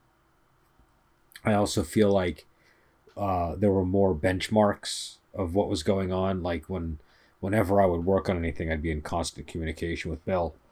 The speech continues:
And so, uh, there would be all these conversations, and I feel like that makes,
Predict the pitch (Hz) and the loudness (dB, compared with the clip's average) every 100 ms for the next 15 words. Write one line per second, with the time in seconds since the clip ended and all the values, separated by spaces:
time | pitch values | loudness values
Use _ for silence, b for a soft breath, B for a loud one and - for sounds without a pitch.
0 | b b _ - 87 80 98 85 80 76 | b b _ -10 -8 -4 0 0 0 -4
1 | - _ _ _ _ _ - 92 87 82 | -10 _ _ _ _ _ -4 -2 0 -2
2 | 80 90 101 92 92 87 87 - 98 80 | -4 0 2 2 2 2 2 0 -4 -4
3 | 82 95 87 - 78 87 85 - 110 87 | -2 -2 -2 -4 -8 -8 -8 -4 0 0
4 | 85 92 82 - _ _ _ 110 104 92 | 0 -2 -6 -6 _ _ _ -20 -16 -16
5 | - - 123 107 104 101 104 104 - - | -16 -4 0 2 2 4 4 4 4 2
6 | - - | 2 -2